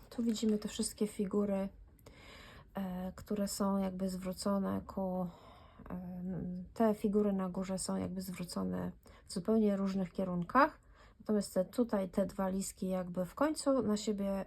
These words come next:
e, patrzą, patrzą sobie w oczy i, e, sobie coś mają do powiedzenia.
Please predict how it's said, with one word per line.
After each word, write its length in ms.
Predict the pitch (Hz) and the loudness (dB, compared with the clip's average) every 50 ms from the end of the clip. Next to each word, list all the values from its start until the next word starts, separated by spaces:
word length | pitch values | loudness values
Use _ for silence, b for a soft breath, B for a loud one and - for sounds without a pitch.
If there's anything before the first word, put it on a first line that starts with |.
| - - | -6 -8
e, 400 | 190 185 185 185 180 180 175 180 - - - _ _ _ _ _ _ _ _ - - - - - - - - - - - - | -6 -6 -6 -6 -6 -6 -8 -8 -10 -14 -20 _ _ _ _ _ _ _ _ -20 -20 -20 -20 -20 -20 -20 -20 -20 -18 0 6
patrzą, 520 | - 247 254 - - - 220 240 302 381 B B B B B B B B | 6 6 6 6 2 4 6 6 6 4 B B B B B B B B
patrzą 340 | - 233 226 233 - 220 214 | 2 2 2 4 4 4 6
sobie 280 | 214 233 214 208 208 | 6 4 4 4 4
w 80 | 190 202 | 2 2
oczy 540 | - - 214 220 214 214 - - 196 254 359 - - _ _ B B B B B B B B - _ | 2 4 4 4 4 2 0 4 4 4 4 2 -6 _ _ B B B B B B B B 0 _
i, 480 | 233 240 233 233 233 240 240 240 - - - | 8 10 12 12 12 12 10 10 6 4 0
e, 680 | 208 202 202 208 202 202 202 202 196 196 196 196 196 196 | -2 -2 0 0 0 0 0 0 -2 -2 -2 -2 -4 -4
sobie 340 | 196 - - 226 208 208 208 | -4 0 0 2 2 2 0
coś 340 | 208 - - 202 202 - - | 0 -2 -4 -4 -4 -2 -2
mają 300 | 202 196 190 190 190 190 | 0 0 0 0 0 0
do 80 | 190 180 | -2 -4
powiedzenia. 680 | - 196 190 196 190 180 180 196 208 196 180 180 | -4 -6 -4 -4 -6 -4 0 2 2 2 2 -2